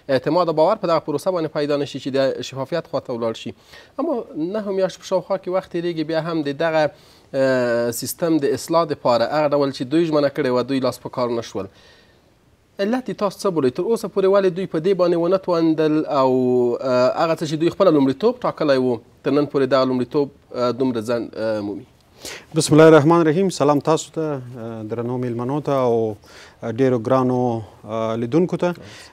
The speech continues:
Speaker 2: اه، زه باید ووایم چې، اه، موږ او تاسې، اه، په دوه زره نهم، دوه زره لسم او خصوصاً په دوه زره څوارلسم کال کې، تیر کال، اه، د ډېرو مشکلو مخ-،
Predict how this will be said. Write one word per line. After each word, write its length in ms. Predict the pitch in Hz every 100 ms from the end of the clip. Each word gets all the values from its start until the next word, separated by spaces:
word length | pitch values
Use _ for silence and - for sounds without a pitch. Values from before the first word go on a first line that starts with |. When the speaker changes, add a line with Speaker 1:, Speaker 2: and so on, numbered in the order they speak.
| -
Speaker 2:
اه، 340 | 139 147 147
زه 140 | 151 202
باید 240 | 220 202
ووایم 260 | 214 214 202
چې، 140 | -
اه، 1080 | 190 175 165 143 131 80 110 123 120 120 123
موږ 220 | 139 143
او 80 | 131
تاسې، 680 | 156 147 147 143 135 131 107 -
اه، 640 | 110 113 117 110 107 104 107 - -
په 80 |
دوه 140 | 117 123
زره 200 | 120 117
نهم، 360 | 120 120 147
دوه 160 | 139 120
زره 200 | 117 117
لسم 380 | 117 110 151 139
او 80 | 117
خصوصاً 500 | - 127 190 165 127
په 100 | 120
دوه 140 | 117
زره 200 | 113 113
څوارلسم 460 | - 117 135 - 127
کال 200 | 123 113
کې، 160 | - 110
تیر 140 | 135
کال، 260 | 120 120 117 - - - - -
اه، 640 | 110 110 110 110 110 104 110
د 100 | 117
ډېرو 560 | 117 131 127 120 117 113 101
مشکلو 360 | 120 113 165 151
مخ-، 200 | 113